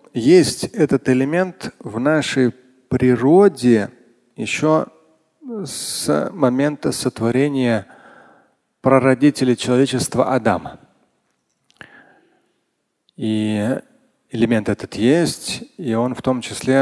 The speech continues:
один из важных элементов жизненного экзамена. Вторая сура, тридцатый аят. В оригинале, аста'иду билля. «وإذ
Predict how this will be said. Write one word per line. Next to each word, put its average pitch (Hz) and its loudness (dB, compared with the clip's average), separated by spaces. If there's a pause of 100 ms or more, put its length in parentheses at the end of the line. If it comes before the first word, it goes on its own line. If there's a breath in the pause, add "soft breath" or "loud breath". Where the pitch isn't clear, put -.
(140)
один 120 -2
из 107 -4
важных 127 0
элементов 117 -2 (100)
жизненного 117 0
экзамена. 107 0 (1300)
Вторая 190 4
сура, 269 4
тридцатый 170 2
аят. 147 2 (320)
В 127 0
оригинале, 139 2
аста'иду 131 0
билля. 131 -2 (1900 loud breath)
«وإذ 196 6